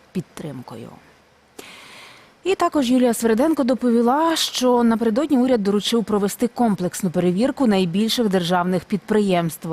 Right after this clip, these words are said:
зокрема у сфері енергетики та оборонної промисловості.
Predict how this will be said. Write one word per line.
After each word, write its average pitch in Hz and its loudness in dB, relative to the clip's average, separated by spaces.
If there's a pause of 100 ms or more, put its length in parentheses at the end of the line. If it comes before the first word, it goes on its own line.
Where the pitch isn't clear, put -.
(180)
зокрема 165 -2
у 156 -2
сфері 170 -2 (300)
енергетики 233 0
та 190 0
оборонної 180 0
промисловості. 175 -2